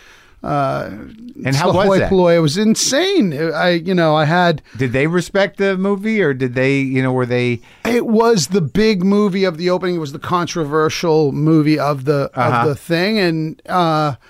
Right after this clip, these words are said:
Speaker 1: no, the movie was maligned generally. It was, because it's not a, it's not a great film. It isn't.
Speaker 2: Right.
Speaker 1: I mean, it got the, the director's cut that I saw was a far better film than the film that was released. And I think
Speaker 2: Uh-huh.
Speaker 1: it was just cut to pieces because of all the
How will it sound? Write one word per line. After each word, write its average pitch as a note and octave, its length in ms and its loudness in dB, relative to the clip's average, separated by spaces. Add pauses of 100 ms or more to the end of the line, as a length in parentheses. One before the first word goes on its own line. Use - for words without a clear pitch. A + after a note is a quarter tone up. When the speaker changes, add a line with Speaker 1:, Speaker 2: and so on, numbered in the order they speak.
(360)
Speaker 1:
no, D4+ 320 2
the F3+ 120 4
movie D#4+ 340 4
was F3 240 2
maligned E3 760 2
generally. C#3 580 -2
It C#3 180 -8
was, E3+ 400 0
because F3+ 340 -2
it's G3+ 160 -4
not A#3 220 2
a, G3 180 -2
it's G3+ 300 -2
not A3+ 120 0
a G#3+ 40 0
great A3 240 0
film. G#3+ 400 -2
It C#3+ 80 -2
isn't. F#3+ 120 4
Speaker 2:
Right. G#3 220 2
Speaker 1:
I E3 80 2
mean, E3+ 160 2
it D#3+ 80 0
got F3 240 -2
the, E3 100 -2 (340)
the F#3 100 0
director's G#3+ 500 0
cut A#3+ 240 -4
that G3+ 140 -2
I G3+ 100 0
saw F#3+ 260 0
was E3 200 0
a D#3 40 0
far F3+ 380 2
better D#3 300 2
film D3+ 520 0
than D3+ 220 -2
the C#3+ 140 0
film D3+ 260 -2
that D3 120 -2
was C#3 180 -6
released. D3 400 -8
And C#3+ 100 -2
I - 40 0
think G#2+ 160 2
Speaker 2:
Uh-huh. G#2 100 0
Speaker 1:
it - 20 0
was D3 140 -4
just - 220 -8
cut - 240 -8
to C3+ 100 -10
pieces C#3 440 -4
because B2+ 320 -8
of C3 120 -6
all C#3 160 -2
the C3 40 -8